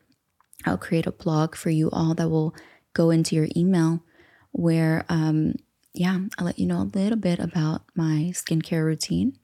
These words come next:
and some of the things that I'm doing for Thanksgiving and some things that you can try. So, all right. Well, I love you very, very much. Remember, I'm here for you.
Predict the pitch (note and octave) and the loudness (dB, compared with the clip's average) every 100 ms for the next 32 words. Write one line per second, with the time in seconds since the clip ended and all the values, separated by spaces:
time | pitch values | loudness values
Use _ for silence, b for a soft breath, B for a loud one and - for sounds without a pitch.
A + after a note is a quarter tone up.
0 | B B B B _ F#3+ F3 E3+ E3+ E3 | B B B B _ -2 2 2 2 0
1 | E3 - E3+ E3 E3 E3 - E3 D#3+ E3 | -2 -2 0 0 0 -2 0 0 2 0
2 | - D#3+ D#3+ D#3 - G3 F#3+ F#3+ F#3 F#3 | 0 -2 -2 -4 -4 -2 0 2 2 0
3 | F#3 b b b _ _ F3 E3 D#3+ E3 | -2 b b b _ _ 0 2 4 2
4 | F3 F#3 - - _ _ _ _ - - | 0 -4 -6 -18 _ _ _ _ -8 -4
5 | E3 E3 - G3+ - - F#3+ - C#4 A#3 | -2 -4 -4 -6 -6 -4 -4 -2 -2 -2
6 | _ _ _ _ _ - - - - - | _ _ _ _ _ -20 -20 -16 -14 -4
7 | G3 F#3+ G3 _ B B B B - F3 | -2 -2 -4 _ B B B B -2 0
8 | F3+ D#4+ F#3 F3+ E3+ E3+ F3+ F#3+ F3+ F3+ | 0 0 0 0 2 2 0 0 0 2
9 | G3 G3+ F#3 F3+ F3+ D4 - - - - | 2 2 2 2 2 0 -2 -12 -8 -2
10 | F3 E3+ F3 G3 - F3+ F3 F3 - F#3 | 2 2 2 0 0 -2 0 -2 0 0
11 | F3+ F3+ F3 | 2 4 2